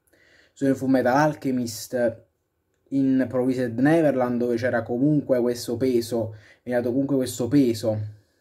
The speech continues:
alle donne, perché magari soprattutto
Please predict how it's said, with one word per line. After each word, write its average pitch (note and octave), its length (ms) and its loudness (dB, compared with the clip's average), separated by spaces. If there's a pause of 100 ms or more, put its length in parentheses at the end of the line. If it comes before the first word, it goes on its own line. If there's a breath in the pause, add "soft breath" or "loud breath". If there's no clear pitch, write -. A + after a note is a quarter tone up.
(140)
alle B2+ 260 -4
donne, B2 360 0
perché A2 300 -6
magari A#2 460 0 (260 loud breath)
soprattutto B2 920 0